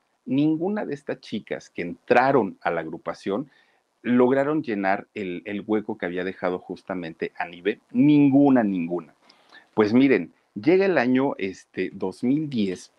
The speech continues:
Y es cuando este hombre Nacho, su, su manager, su representante y su creador, empieza a, a representar a otros grupos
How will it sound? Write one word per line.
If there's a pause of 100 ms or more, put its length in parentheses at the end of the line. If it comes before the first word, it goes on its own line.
(360)
Y
es
cuando
este
hombre
Nacho, (180)
su,
su
manager,
su
representante
y
su
creador, (460)
empieza
a,
a
representar
a
otros
grupos